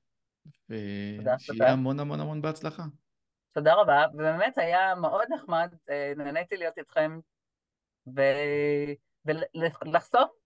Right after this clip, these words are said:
Speaker 1: את הקהל שלכם למשהו שלדעתי אף אחד מהם באמת לא מכיר.
Speaker 2: הם שומעים על זה כזה מרחוק, מדברים על זה קצת בקבוצות, ארביטראז', מה ארביטראז', אבל עכשיו באמת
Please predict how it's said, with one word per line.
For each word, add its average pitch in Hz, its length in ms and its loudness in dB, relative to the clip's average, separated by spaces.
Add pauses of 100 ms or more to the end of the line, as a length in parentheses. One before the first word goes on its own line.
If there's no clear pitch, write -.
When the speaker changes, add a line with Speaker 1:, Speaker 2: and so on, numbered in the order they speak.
(120)
Speaker 1:
את 180 100 0
הקהל 160 440 4
שלכם 180 380 -4
למשהו 160 340 -2
שלדעתי 143 840 -4 (100)
אף - 100 -8
אחד 143 160 0
מהם 131 180 2
באמת 127 240 -6
לא 135 80 -6
מכיר. 120 240 -12 (580)
Speaker 2:
הם 135 100 -8
שומעים 165 340 -2
על 156 60 -4
זה 117 120 -6
כזה 113 220 -6
מרחוק, 113 480 -2
מדברים 117 300 -4
על 143 60 -4
זה 120 100 -6
קצת 110 160 -8
בקבוצות, 117 560 -6
ארביטראז', 127 520 -4
מה 110 60 -4
ארביטראז', 113 500 -6
אבל 101 140 -6
עכשיו 110 320 -4
באמת 101 240 2